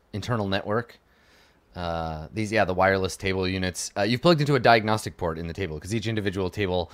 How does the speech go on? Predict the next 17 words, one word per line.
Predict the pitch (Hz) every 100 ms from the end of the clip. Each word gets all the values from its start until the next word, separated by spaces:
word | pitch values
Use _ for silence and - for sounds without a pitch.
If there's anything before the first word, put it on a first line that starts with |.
| - -
has | - 110 101
its | 92 110
own. | 98 95
Like, | 90 98 90
you |
might | 98 92
have | 92
to | 87
plug | 90
into | 87 92
it | 85
if | 82
it |
loses | 85 92 85
network | 80 85 82 -
connectivity | 85 - 87 80 82
or | 76